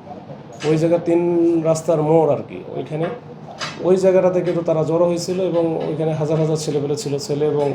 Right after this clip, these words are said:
ছাত্র জনতা সবাই ছিল আর কি, বিভিন্ন বয়সের লোকজন ছিল। তো এইখানে আমরাও চেষ্টা করছিলাম, ওইখানে আওয়ামী লীগের অফিস ছিল পাশে,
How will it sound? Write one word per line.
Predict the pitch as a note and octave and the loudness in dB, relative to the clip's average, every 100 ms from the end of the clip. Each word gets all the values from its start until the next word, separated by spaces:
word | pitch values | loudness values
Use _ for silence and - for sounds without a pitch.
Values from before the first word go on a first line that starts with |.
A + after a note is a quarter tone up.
| C3 | -4
ছাত্র | C3+ D3+ D#3+ D#3+ | -4 -4 -2 0
জনতা | D3 D3+ D#3 | 0 0 0
সবাই | D#3+ D3+ F#3+ | 0 2 2
ছিল | - B2+ | 2 -4
আর | G#2 | -6
কি, | - - - - - - - - B2+ | -8 -14 -16 -18 -18 -18 -18 -10 -6
বিভিন্ন | C3+ C3+ C3+ | -2 0 2
বয়সের | C3+ C3+ C#3+ | 2 0 -2
লোকজন | C3 A#2+ B2 | -6 -6 -8
ছিল। | - B2+ - - - - - - | -10 -12 -12 -16 -18 -18 -16 -12
তো | - | -6
এইখানে | D3 D#3 E3+ F3 | -4 0 2 4
আমরাও | F3 D#3+ F#3 F#3+ | 4 6 6 6
চেষ্টা | F#3 F3 F3+ | 2 -2 -2
করছিলাম, | E3+ D#3+ E3 | -2 -2 -2
ওইখানে | D#3 D3 D#3+ D#3+ | -2 -2 -2 -2
আওয়ামী | D3 D3 D3+ | 0 0 0
লীগের | D#3 | 0
অফিস | D3 C#3+ D#3 | 0 -2 -4
ছিল | D3+ D3 | -4 -4
পাশে, | C#3+ C#3 C#3 | -4 -4 -8